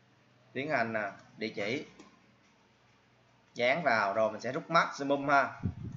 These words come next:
Tối đa. Rồi mình tính lại nia chín đô coi nó đúng được không ta? Năm trăm bốn mươi tám luôn mình sẽ tính lại ha. Năm bốn tám nhân cho nia với giá là chín chấm một.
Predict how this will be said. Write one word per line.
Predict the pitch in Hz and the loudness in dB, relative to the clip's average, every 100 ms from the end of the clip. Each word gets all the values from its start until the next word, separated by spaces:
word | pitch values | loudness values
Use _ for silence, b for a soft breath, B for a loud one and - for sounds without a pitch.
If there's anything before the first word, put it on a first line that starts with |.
| - - - - - | -6 -8 -16 -8 0
Tối | 147 | 4
đa. | 151 135 127 107 - - _ _ _ _ _ - | 6 6 6 2 -6 -20 _ _ _ _ _ -8
Rồi | 113 | -6
mình | 110 | -2
tính | 139 170 | -2 0
lại | 113 | 0
nia | 120 135 135 | 0 -2 -2
chín | 147 | -2
đô | 175 143 135 | 4 6 6
coi | 131 | 4
nó | 151 | 0
đúng | 147 185 | -4 -4
được | 127 | -6
không | 127 | 0
ta? | 131 123 - - - | 0 0 -4 -18 -4
Năm | 123 127 | -2 0
trăm | 123 127 | 0 0
bốn | 143 | -2
mươi | 170 | 0
tám | 143 139 180 | 4 6 4
luôn | 170 | 0
mình | 131 107 | -2 -4
sẽ | |
tính | 117 147 | -6 -6
lại | 170 95 | -4 -2
ha. | 123 120 107 - _ _ _ _ _ _ - _ _ _ _ _ _ _ _ _ _ _ _ _ _ _ _ _ - | 0 -2 -6 -16 _ _ _ _ _ _ -20 _ _ _ _ _ _ _ _ _ _ _ _ _ _ _ _ _ -6
Năm | 113 117 | -2 -2
bốn | 117 131 - | -2 -4 0
tám | 127 143 165 | 2 2 0
nhân | 131 123 123 | 0 0 -2
cho | |
nia | 120 127 123 123 | -2 0 2 0
với | 117 131 | 0 -2
giá | 131 139 175 | 2 4 4
là | 120 | 2
chín | 104 - 143 165 | -2 -6 -8 -4
chấm | 151 156 | -2 0
một. | 147 104 98 | 0 0 -2